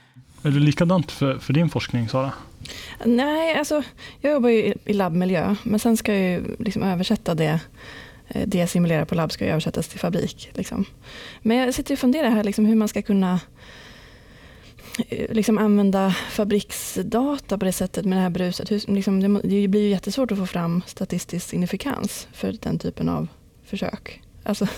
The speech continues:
Speaker 2: <laughs> man måste ju ändå kunna, det blir mycket svårare att bevisa att, att det man har hittat beror på, alltså, orsak och verkan, liksom. Eh,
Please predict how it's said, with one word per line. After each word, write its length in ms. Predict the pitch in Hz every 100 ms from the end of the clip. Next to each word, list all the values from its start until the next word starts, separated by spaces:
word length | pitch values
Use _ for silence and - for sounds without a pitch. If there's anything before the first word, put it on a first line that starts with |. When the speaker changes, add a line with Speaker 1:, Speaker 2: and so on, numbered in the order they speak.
| -
Speaker 2:
<laughs> 180 | - -
man 120 | 247 202
måste 260 | - -
ju 60 | 190
ändå 180 | 180 170
kunna, 300 | 175 165 175 - - - - - - - - - - - -
det 120 | - 220
blir 100 | 247
mycket 180 | 247
svårare 200 | 233 240
att 60 | 226
bevisa 460 | 226 277 277 - 165
att, 180 | 175
att 200 | - - - -
det 160 | 180
man 260 | 175 170 170
har 180 | 185 180
hittat 380 | 170 - 196
beror 240 | 208 175 170
på, 360 | - 170 170 180
alltså, 180 | - 190
orsak 280 | 190 185 -
och 60 |
verkan, 320 | 190 190 226 -
liksom. 260 | - - - - - - - - -
Eh, 140 | 190